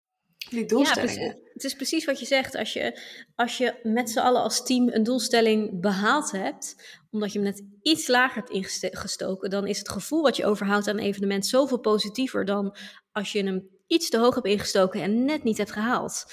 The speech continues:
Speaker 1: Precies.
Speaker 2: Eh, sommige mensen wollen, worden daar wellicht heel competitief van en denken, "Nou, eh, volgende keer ga ik hem, eh, ga ik het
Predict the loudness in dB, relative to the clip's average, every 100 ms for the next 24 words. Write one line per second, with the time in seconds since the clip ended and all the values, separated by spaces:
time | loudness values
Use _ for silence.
0 | -14 -10 -8 -4 -4 -2 -2 -2 0 -2
1 | 0 0 2 2 2 4 4 6 6 4
2 | -2 2 2 2 0 0 0 -4 -2 -2
3 | -2 -2 -2 -2 -4 -2 0 2 2 2
4 | 0 0 2 0 2 2 4 0 2 -2
5 | -2 -4 -4 -6 -6